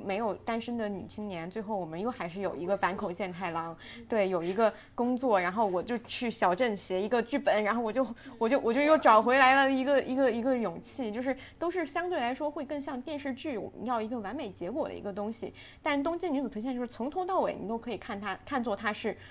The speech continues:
虚空，你也从头到尾可以看到他获得了所有的东西，就是全看你自己去理解。包括说他一站一站一站这样的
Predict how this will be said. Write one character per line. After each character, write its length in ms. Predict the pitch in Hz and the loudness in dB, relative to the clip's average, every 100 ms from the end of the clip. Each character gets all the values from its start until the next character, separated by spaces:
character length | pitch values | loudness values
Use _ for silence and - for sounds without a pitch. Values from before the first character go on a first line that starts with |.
| - - - - | -20 -20 -20 -16
虚 220 | - - | -10 -6
空， 320 | 247 - 240 226 - - | -4 -4 -6 -6 -12 0
你 140 | 233 | 4
也 120 | 302 | 4
从 180 | 214 220 | 4 0
头 60 | 277 | 2
到 120 | 285 | 2
尾 120 | 175 | 0
可 100 | 226 | -4
以 40 | |
看 120 | 220 240 | -6 -6
到 80 | |
他 160 | 214 226 | -4 -4
获 200 | 226 247 | -2 -2
得 100 | 185 | -2
了 80 | 202 | -4
所 220 | - 185 | -4 -4
有 60 | 214 | -4
的 100 | 160 | -6
东 180 | 151 | -10
西， 180 | - - - - - | -12 -16 -18 -18 -6
就 80 | |
是 80 | 277 | -4
全 220 | 277 196 | -2 -4
看 180 | 226 302 | -4 -6
你 60 | 180 | -6
自 100 | 262 | -6
己 80 | 214 | -6
去 140 | 233 | -6
理 220 | 180 175 | -6 -8
解。 240 | 226 - - - - | -6 -6 -6 -12 -4
包 100 | 269 | -2
括 100 | 277 | 0
说 120 | 262 | -2
他 80 | 247 | -2
一 120 | 226 | -2
站 240 | 208 269 208 | -4 -4 -6
一 80 | |
站 240 | 196 240 196 | -6 -6 -4
一 60 | |
站 220 | 190 233 202 | -4 -6 -6
这 80 | |
样 180 | 247 214 | -6 -4
的 140 | 185 | -4